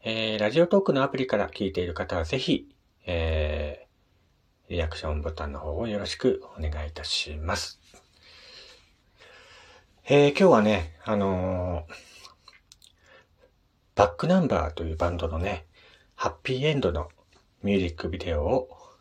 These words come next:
見た感想、話してみようかなと思います。<laughs> まあ、この曲はね、あの、去年かな、初めてミュージックビデオを見たんですけども、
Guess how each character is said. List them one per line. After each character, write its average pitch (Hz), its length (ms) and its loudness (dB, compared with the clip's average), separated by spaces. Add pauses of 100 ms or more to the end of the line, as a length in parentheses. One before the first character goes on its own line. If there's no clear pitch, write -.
(840)
見 135 100 4
た 104 140 0
感 - 180 -4
想、 - 300 -8 (1000)
話 80 240 -2
し - 40 -12
て 82 100 -6
み 82 100 2
よ 80 60 6
う - 20 -2
か - 120 2
な - 180 4
と - 100 -6
思 78 80 -4 (160)
い 135 40 2
ま 82 120 -4
す。 - 260 -12 (300)
<laughs> - 340 -18
ま 123 100 4
あ、 - 20 0
こ 143 120 2
の 160 80 0
曲 170 260 4
は 151 120 6
ね、 117 220 4
あ 98 100 -2
の、 107 80 -2
去 143 180 -4
年 170 760 0 (480)
か 92 120 -4
な、 117 480 -4 (300)
初 - 260 -4
め 117 100 0
て 82 200 -2
ミ 101 140 0
ュ 98 40 0
ー - 20 -2
ジ 95 100 -6
ッ - 40 -10
ク 98 100 -8
ビ 95 100 -6
デ 98 140 -2
オ 82 60 -2
を 78 80 -4
見 82 100 -4
た 76 120 -10
ん 76 40 -8
で 78 100 -10
す - 40 -16
け - 140 -16
ど - 100 -14
も、 80 220 -12